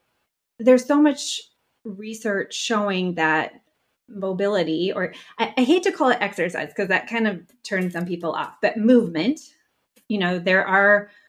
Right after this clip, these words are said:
um, just making sure that you're continuing to move actually reduces the risk of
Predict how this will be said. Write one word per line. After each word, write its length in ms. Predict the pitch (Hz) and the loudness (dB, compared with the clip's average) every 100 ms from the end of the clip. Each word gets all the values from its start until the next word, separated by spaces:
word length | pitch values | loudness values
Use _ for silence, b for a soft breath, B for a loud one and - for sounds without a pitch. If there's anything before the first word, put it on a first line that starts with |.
| - | -6
um, 200 | 190 - | -6 -2
just 200 | 220 240 | -2 2
making 260 | 247 247 254 | 2 4 2
sure 160 | 254 | 4
that 140 | 220 190 | 2 0
you're 120 | 196 | -4
continuing 640 | 196 202 180 202 196 196 214 | -6 -8 -6 -4 -4 -4 -6
to 120 | 208 | -8
move 360 | 175 165 196 226 | -8 -8 -8 -8
actually 500 | - 160 - - 196 | -6 -6 -6 -6 -4
reduces 680 | 175 180 170 185 180 185 175 | -2 -4 -4 -6 -4 -4 -4
the 100 | 170 | -6
risk 340 | 170 175 - - | -6 -10 -12 -6
of 320 | - - 165 | -2 -2 -4